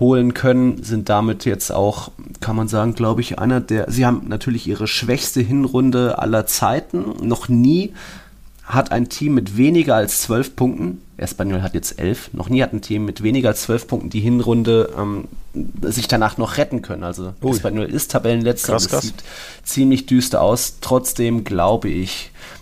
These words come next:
Speaker 1: kann da noch was passieren. Also könnte es jetzt
Speaker 2: Ja.
Speaker 1: zum ersten Mal soweit sein, dass eine Mannschaft mit nur elf Punkten sich da noch rettet, weil Espanyol kann, <clears throat> hat bestimmt die Mittel, auch im Winter zu reagieren. Warum nicht bei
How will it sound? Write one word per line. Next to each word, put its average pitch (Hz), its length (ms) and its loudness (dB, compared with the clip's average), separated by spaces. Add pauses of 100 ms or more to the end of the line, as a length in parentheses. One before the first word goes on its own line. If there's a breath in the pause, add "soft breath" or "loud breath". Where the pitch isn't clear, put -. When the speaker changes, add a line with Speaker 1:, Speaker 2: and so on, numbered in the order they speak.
(180 loud breath)
Speaker 1:
kann 101 320 -2
da 92 480 0
noch 95 400 -6
was 92 200 -2
passieren. 107 500 -2
Also 95 200 -2
könnte 107 240 -2
es 104 80 -4
jetzt 98 120 2
Speaker 2:
Ja. - 20 -2
Speaker 1:
zum - 140 -4
ersten 104 260 -2
Mal 101 100 0
soweit 95 240 0
sein, 104 220 0
dass 98 160 -4
eine 98 60 -4
Mannschaft 95 340 -4
mit - 80 -4
nur 95 100 -4
elf 92 180 -4
Punkten 101 360 -8 (260 loud breath)
sich - 200 -6
da - 120 -4
noch - 200 -4
rettet, 131 340 -2
weil 101 260 4
Espanyol 87 440 -4
kann, 95 340 0
<clears throat> 123 460 2
hat - 160 -8
bestimmt 107 280 -2
die 107 80 -2
Mittel, 113 300 2
auch 101 220 4
im 104 100 0
Winter 107 240 0
zu 92 160 -2
reagieren. 101 680 2
Warum 90 220 0
nicht 90 220 0
bei 87 360 2